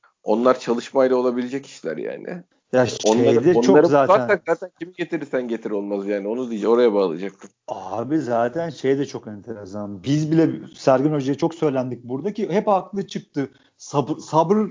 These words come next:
Speaker 2: oyununda hep haklı çıktı. Çünkü hep kazandı. Ya hücum etmedi, geride bekledi, kazandı. "Hocam biraz takım önde olsun, hocam bunu niye almadın?" dedi, gene kazandı. Bugün yapması gereken oydu, yapma. O çok enter. Ha,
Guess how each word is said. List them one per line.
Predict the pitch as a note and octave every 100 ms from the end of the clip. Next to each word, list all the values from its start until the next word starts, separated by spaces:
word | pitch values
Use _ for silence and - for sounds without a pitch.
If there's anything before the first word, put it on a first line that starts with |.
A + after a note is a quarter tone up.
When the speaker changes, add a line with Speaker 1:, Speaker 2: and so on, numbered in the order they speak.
| -
Speaker 2:
oyununda | D#3 D#3 D#3 F#3 G#3
hep | A#3+
haklı | G#3 - -
çıktı. | - _ -
Çünkü | E3+ F#3
hep | A3+ A3+
kazandı. | F#3 D3+ D3+ D3 B2+ A2 _ _ _ -
Ya | C3 - - -
hücum | C#3+ F#3 G3
etmedi, | B3 G#3+ G#3+ G#3+
geride | E3 G3 A3+
bekledi, | A3+ A3+ A3 G#3+
kazandı. | - D3+ C3+ A#2+ G#2+ G#2+ - _ -
"Hocam | E3+ A#3 A3+ G#3+
biraz | A#3 A3
takım | A3+ A3 A3
önde | A3 A3
olsun, | A3 G#3+ A#3 A3
hocam | G3+ A3 G#3
bunu | A3
niye | A3+
almadın?" | G3+ F#3+ F#3+ F#3+ F3
dedi, | F#3 D#3
gene | C3 G3 -
kazandı. | G#2 - - _ -
Bugün | G3 C4+ D#4+
yapması | C#4+ C4+ C#4 A#3+ A#3+
gereken | B3+ C4+ C4 C#4+ C#4
oydu, | B3 A#3
yapma. | A#3+ G#3+ - - _ -
O | D#3+ A3
çok | - A3+ D#3+
enter. | C3+ G#2+ G#2 - _
Ha, | F3+ -